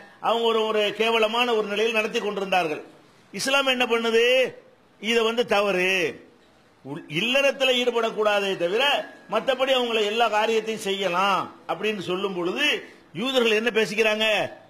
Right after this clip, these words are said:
"இவருக்கு இதே வேலையா போச்சு, நம்ம என்ன சொன்னாலும் யாருக்கு மாறா செய்யறாரு." யூதர்கள் என்ன பேசுறாங்க?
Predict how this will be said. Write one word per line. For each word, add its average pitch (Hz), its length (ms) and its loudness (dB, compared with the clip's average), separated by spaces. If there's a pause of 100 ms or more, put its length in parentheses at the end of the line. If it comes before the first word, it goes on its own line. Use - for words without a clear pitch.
(240)
"இவருக்கு 175 320 0
இதே 202 200 2
வேலையா 190 360 2
போச்சு, 160 560 0 (440)
நம்ம 190 240 -2
என்ன 220 340 0
சொன்னாலும் 262 480 0
யாருக்கு 269 240 0
மாறா 240 160 2
செய்யறாரு." 185 800 -2
யூதர்கள் 220 360 -2
என்ன 247 60 -2
பேசுறாங்க? 226 680 0